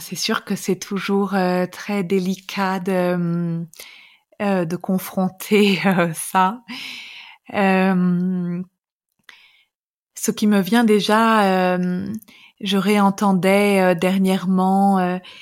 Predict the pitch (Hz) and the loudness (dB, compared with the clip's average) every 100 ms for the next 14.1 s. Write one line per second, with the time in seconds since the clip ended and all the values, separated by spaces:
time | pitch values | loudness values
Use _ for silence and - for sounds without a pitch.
0 | - _ - 185 180 175 175 175 185 180 | -20 _ -4 0 0 0 0 -2 -4 -6
1 | 190 185 190 180 - 175 180 180 180 175 | -8 -6 -6 -4 0 2 2 0 0 0
2 | 175 175 170 - 175 175 170 165 165 165 | 0 -2 -4 -6 -2 0 2 2 2 0
3 | 170 175 - - _ - 180 - 185 190 | -2 -6 -10 -20 _ -2 -2 0 0 2
4 | 196 190 202 262 262 214 196 - 185 175 | 2 2 0 0 0 -2 -4 -8 -8 -6
5 | 175 175 170 185 - 196 - - 214 214 | -4 -4 -6 -8 -10 -10 -10 -4 -2 0
6 | 185 - 190 - - - 208 190 180 180 | -2 -6 -10 -10 -12 -4 0 0 0 0
7 | 180 170 175 214 330 - - - - - | 0 -2 -2 -2 -2 -8 -18 -18 -16 -20
8 | _ 180 180 185 185 185 196 240 208 175 | _ -8 -8 -2 -2 0 -4 -2 0 0
9 | 165 170 175 180 180 180 180 175 - 190 | 2 2 2 2 0 -2 -4 -8 -12 -4
10 | 180 165 170 175 180 180 175 180 185 175 | -2 0 0 0 0 -2 -6 -8 -6 -4
11 | 185 185 - - 196 196 220 214 202 185 | -2 -2 -4 -10 -6 -4 0 0 0 -4
12 | 185 - 208 196 - 175 214 208 185 175 | -4 -2 -2 -2 -4 -4 -2 -2 0 0
13 | 175 190 185 185 196 185 185 156 190 208 | 0 0 0 0 0 0 -2 -2 -4 -2
14 | 185 | -4